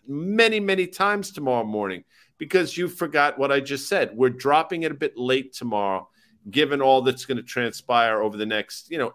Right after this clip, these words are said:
eighteen or so hours. So just be on the lookout for it a little later than you typically get it, number one. Number two, tell a friend about our YouTube channel.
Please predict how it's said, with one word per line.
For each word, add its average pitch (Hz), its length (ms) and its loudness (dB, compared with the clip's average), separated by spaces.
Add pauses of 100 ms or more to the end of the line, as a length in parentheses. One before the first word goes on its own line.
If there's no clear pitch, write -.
eighteen 123 560 -4
or 101 100 -4
so 104 280 -4
hours. 82 320 0
So 131 360 0 (260)
just - 240 -6
be 220 140 2
on 185 160 4
the 160 60 0
lookout 147 440 2
for 135 300 2
it 131 60 0
a 156 40 0
little 196 280 4
later 170 280 4
than 151 140 -2
you 143 80 -2
typically 127 500 -4
get 104 240 2
it, 92 120 -2
number 101 200 -2
one. 98 220 -2
Number 139 220 0
two, 165 540 4 (340)
tell 339 200 6
a - 40 4
friend 320 320 4
about 170 280 6
our 127 120 6
YouTube 120 560 0
channel. 92 420 -2